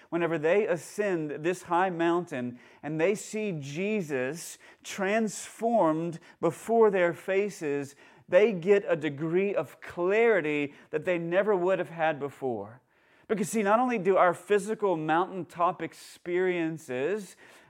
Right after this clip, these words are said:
give us a degree of sight that we never possessed previously,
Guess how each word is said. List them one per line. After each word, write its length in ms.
give 220
us 320
a 80
degree 520
of 220
sight 680
that 120
we 140
never 340
possessed 640
previously, 840